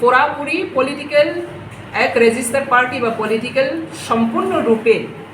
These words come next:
আমরা এখনও, আহ, সমাজকে আমরা দিতে পারি। তো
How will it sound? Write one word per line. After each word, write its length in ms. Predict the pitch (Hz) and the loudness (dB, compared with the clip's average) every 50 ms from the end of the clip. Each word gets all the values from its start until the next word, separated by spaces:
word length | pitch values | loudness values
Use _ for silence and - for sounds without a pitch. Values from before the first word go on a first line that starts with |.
| - - - - 180 185 | -16 -16 -6 -2 0 0
আমরা 220 | - - 226 220 - - - - - - - - - - - - 214 226 | 0 0 0 -2 -2 -2 -6 -10 -14 -16 -18 -18 -18 -16 -8 -6 -6 -6
এখনও, 320 | 220 - 277 269 302 370 427 - - - - - - - - 185 | -4 -4 -4 -2 -2 -4 -4 -6 -8 -14 -16 -18 -18 -8 -2 0
আহ, 540 | 190 190 185 185 185 180 180 180 180 175 170 170 - - - - - - - - - - - - - - - - - - - - - - | 2 2 4 4 4 4 2 2 2 0 -2 -4 -6 -10 -16 -18 -18 -18 -18 -18 -18 -16 -14 -14 -12 -12 -14 -14 -14 -14 -14 -12 -8 -4
সমাজকে 420 | - 233 226 226 233 233 - - 285 262 | -2 2 2 2 2 2 -2 -2 -2 0
আমরা 140 | 233 226 220 - | 2 2 2 0
দিতে 160 | 190 - 185 170 - | 0 -2 -2 -4 -4
পারি। 180 | 156 135 - - - - - - - - - - - - - - - - - - - - - - - - - - - - | -6 -8 -8 -10 -12 -14 -16 -16 -16 -16 -16 -16 -16 -16 -16 -16 -16 -16 -16 -16 -16 -16 -16 -18 -18 -18 -18 -14 0 4
তো 60 | 226 | 6